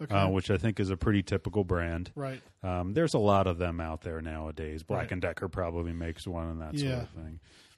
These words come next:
Speaker 1: Yeah.
Speaker 2: So
Speaker 1: Right.
Speaker 2: super,
Speaker 1: Right.
Speaker 2: it's a great thing. Uh,
Speaker 1: And is this cordless or co-, is this,
Speaker 2: it, no,
Speaker 1: it's all,
Speaker 2: you plug it in.
Speaker 1: it is, is wired.
Speaker 2: There
Speaker 1: Okay.
Speaker 2: might be some cordless,
Speaker 1: Right.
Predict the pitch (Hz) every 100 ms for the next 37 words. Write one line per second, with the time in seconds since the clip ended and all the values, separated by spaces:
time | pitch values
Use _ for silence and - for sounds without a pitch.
0 | _ 135 113 82 78 - _ 123 110 165
1 | 104 92 80 80 - 90 - - - 95
2 | 78 80 76 82 76 67 _ _ _ _
3 | _ 101 87 85 147 143 143 - - 156
4 | 190 226 - 156 147 143 139 127 - 147
5 | 104 107 104 101 113 139 120 143 151 143
6 | 139 127 147 127 120 226 220 101 87 90
7 | 80 85 80 87 76 73 80 - 127 120